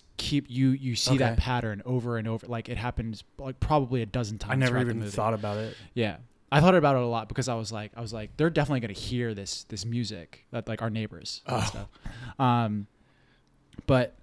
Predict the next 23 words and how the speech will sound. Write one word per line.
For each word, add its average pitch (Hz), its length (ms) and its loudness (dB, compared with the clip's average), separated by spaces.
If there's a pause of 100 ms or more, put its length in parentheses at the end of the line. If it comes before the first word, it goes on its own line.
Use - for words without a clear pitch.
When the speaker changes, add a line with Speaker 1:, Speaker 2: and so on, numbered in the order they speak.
(1300)
Speaker 1:
yeah, 120 320 -4
like, 131 220 0
that 143 120 2
was 165 120 4
the 175 60 2
only 165 120 2
thing 151 140 -2
that 139 80 0
was 131 140 2
just 123 160 0
like, 131 160 0
okay, 135 260 2
like, 123 240 0
we're 139 100 0
kind 151 240 0
of 113 140 -2 (180)
getting 131 300 2
into 123 220 0
this 117 180 -2
pattern, 135 640 0 (160)
but, 143 100 -2
like, 120 260 -6
the, 120 360 -4